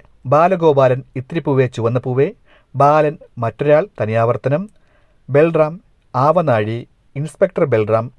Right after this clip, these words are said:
ബൽറാം വേഴ്സസ് താരാദാസ്, ബാലു, അസ്ത്രം, അനന്തരം എന്നിവ ഉൾപ്പെടെ ഇരുപത് ചിത്രങ്ങളിലാണ് അദ്ദേഹത്തിൻ്റെ കഥാപാത്രങ്ങൾക്ക് ബാലൻ എന്ന പേര് ഉള്ളത്. ബാലൻ എന്ന പേരാണ്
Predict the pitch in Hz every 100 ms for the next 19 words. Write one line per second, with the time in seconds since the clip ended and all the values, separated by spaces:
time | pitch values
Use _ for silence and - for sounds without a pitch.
0 | _ _ _ 127 147 175 190 170 127 -
1 | 139 - 113 120 131 143 190 - _ _
2 | - 135 147 147 120 - _ _ 139 147
3 | - 180 208 _ _ 123 139 143 156 -
4 | 123 143 156 117 110 120 151 - _ _
5 | _ - 151 180 226 214 170 135 139 131
6 | 123 120 123 123 139 156 151 143 110 117
7 | 120 120 120 113 147 214 _ _ - 127
8 | 135 160 202 - 117 117 110 - - 107
9 | 95 90 - _ _ _ _ _ _ _
10 | _ _ 135 143 170 208 220 135 139 135
11 | 123 123 117